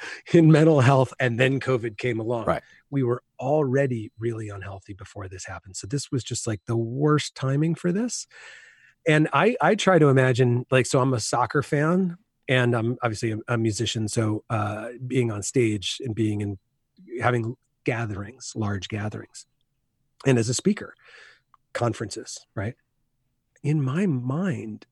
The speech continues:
Speaker 1: I can't visualize the other side of this yet.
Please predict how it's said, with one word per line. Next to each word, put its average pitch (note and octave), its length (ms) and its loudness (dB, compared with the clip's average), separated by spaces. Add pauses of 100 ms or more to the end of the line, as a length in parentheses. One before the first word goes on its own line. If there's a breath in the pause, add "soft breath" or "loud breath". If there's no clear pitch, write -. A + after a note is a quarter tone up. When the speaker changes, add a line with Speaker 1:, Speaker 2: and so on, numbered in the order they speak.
(140)
Speaker 1:
I D3 200 -6 (120)
can't - 500 -4 (400)
visualize B2+ 1040 -4 (800)
the A#2+ 180 0
other A#2+ 200 0
side B2 320 -4
of F#2 100 -12
this - 180 -14
yet. F#2+ 180 -14